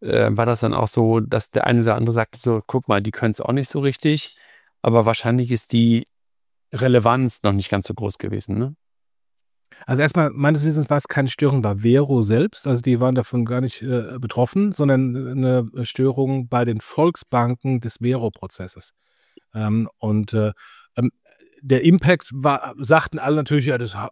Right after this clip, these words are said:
Speaker 2: haben keine, keine Leute angerufen. Klar, <laughs> wenn man schaut,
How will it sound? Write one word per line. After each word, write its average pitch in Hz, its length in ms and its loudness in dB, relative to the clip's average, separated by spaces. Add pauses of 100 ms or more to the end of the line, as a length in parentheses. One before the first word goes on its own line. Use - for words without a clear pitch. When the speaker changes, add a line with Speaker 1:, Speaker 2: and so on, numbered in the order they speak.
(100)
Speaker 2:
haben 123 200 -6
keine, 139 300 -2
keine 139 240 2
Leute 151 320 4
angerufen. 127 500 -2 (460)
Klar, 156 400 2 (260)
<laughs> - 200 0
wenn 202 160 2
man 175 200 4
schaut, 165 360 -2